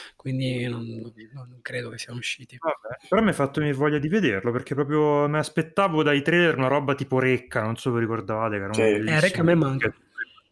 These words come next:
Speaker 2: Eh, molto, molto bello. E mi ha fatto una, venire una gran voglia di vederlo.
Speaker 1: Sì, è molto,
Speaker 2: Bene,
Speaker 1: è molto
Speaker 2: questa era
Speaker 1: più... è molto più pop, diciamo, un pochino più se-, più,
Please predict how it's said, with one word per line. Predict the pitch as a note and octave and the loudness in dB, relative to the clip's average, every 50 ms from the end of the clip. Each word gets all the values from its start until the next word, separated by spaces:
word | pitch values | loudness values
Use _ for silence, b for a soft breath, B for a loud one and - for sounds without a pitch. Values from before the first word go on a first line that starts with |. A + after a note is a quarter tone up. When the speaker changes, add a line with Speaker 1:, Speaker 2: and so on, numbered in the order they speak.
| _ - - - - - - - - _ _ - _ | _ -20 -20 -20 -20 -20 -20 -20 -20 _ _ -14 _
Speaker 2:
Eh, | - A#2 A2 G#2+ G2+ | -2 0 0 0 0
molto, | G2 G2+ G2 G2+ G2 - _ _ | -2 -2 -4 -6 -8 -12 _ _
molto | G2 - - - | -20 -20 -20 -20
bello. | F#2+ F2+ - _ _ B B B B B B B B B B B | -20 -20 -20 _ _ B B B B B B B B B B B
E | C#3+ C#3 C3+ B2+ B2 B2 A#2+ A#2+ A#2 | 2 2 4 4 4 4 4 4 2
mi | A#2+ | 2
ha | A#2+ | 0
fatto | - C3+ C3+ C#3 | 0 -2 0 2
una, | C3+ C3+ C#3 | 2 2 2
venire | C3+ C3+ C3+ C3+ C3+ | 2 2 2 4 2
una | C3+ C3+ | 2 2
gran | C3+ C#3 C3+ | 0 0 0
voglia | D3 C#3+ C#3 | 2 2 2
di | C3+ D3 | 4 2
vederlo. | F3 F#3 - G2 F#2 - - - - | 2 0 0 -4 -6 -8 -12 -14 -16
Speaker 1:
Sì, | - - - F3 | -8 -4 -2 0
è | - - | 2 4
molto, | E3 F#3 A3 - - - | 6 6 6 6 6 6
Speaker 2:
Bene, | - F3 | 6 8
Speaker 1:
è | E3+ | 6
molto | F#3+ G3+ A3 - G3 | 6 6 4 4 6
Speaker 2:
questa | E3 D#3 | 6 6
era | |
Speaker 1:
più... | G3 F#3+ F#3+ F#3 F3 E3+ E3 | 8 8 8 8 8 6 6
è | D#3 | 6
molto | E3 E3+ F3+ F3 F3+ E3+ | 6 4 4 4 2 0
più | - F3+ E3 C#3+ | 0 0 -4 0
pop, | - F3+ F3+ D3+ C#3 - - - D3+ C#3 | 4 4 4 4 4 -2 -6 -6 -4 -4
diciamo, | C3+ C3+ C3+ - - D#3 C#3 C#3 C3+ C3+ C3+ - - _ _ | -2 -4 -2 0 0 2 2 2 0 -2 -4 -6 -10 _ _
un | - C#3+ | -12 -2
pochino | C3+ E3 D3+ - E3+ E3 E3+ | 0 0 2 4 4 4 4
più | E3 E3+ D#3+ D#3+ | 4 4 2 2
se-, | - - - F3+ - D#3 - | 2 2 2 2 0 0 -4
più, | - E3 D#3+ D#3 D#3 D3 C#3+ C3+ B2+ | 0 2 2 4 4 4 2 0 -2